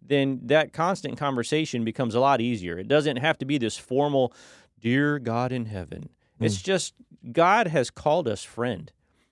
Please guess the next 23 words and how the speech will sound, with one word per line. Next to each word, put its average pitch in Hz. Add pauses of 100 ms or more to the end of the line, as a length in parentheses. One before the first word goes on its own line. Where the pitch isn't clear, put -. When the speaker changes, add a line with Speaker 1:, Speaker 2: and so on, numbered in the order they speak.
(180)
Speaker 1:
Uh, 120
he 147
has 139
called 160
us 151
sons 156
and 131
daughters. 120
How 147
would 165
you 131
talk 131
to -
your 101
dad? 92 (320)
Would 123
you 117
talk 160
to -
your 120
dad, 123
"Oh, 143
Father"? 101